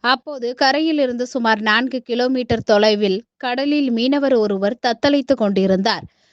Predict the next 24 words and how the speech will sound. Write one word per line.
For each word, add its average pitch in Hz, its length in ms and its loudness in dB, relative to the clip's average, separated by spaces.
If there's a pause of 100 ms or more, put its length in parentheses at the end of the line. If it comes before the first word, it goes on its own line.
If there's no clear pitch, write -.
(240)
அவரை 233 360 2
பார்த்ததும் 233 840 -6
அதிர்ச்சி 247 580 2
அடைந்த 220 360 2
இந்திய 208 400 2
கடலோர 240 480 2
காவல் 220 440 0
படையினர் 196 520 0 (500)
உயிர்காக்கும் 269 720 2
கவசத்தை 240 580 0
கொண்டு 214 360 0
அந்த 233 200 2
மீனவரை 226 560 2
உயிருடன் 233 580 2
மீட்டனர். 190 560 -2 (540)
தொடர்ந்து 294 440 -2
பல 240 240 2
மணி 269 200 0
நேரம் 240 380 0
நீந்தியதால் 220 600 0
மயக்க 233 380 2
நிலைக்கு 247 360 0
சென்ற 214 380 2
அவருக்கு 196 480 2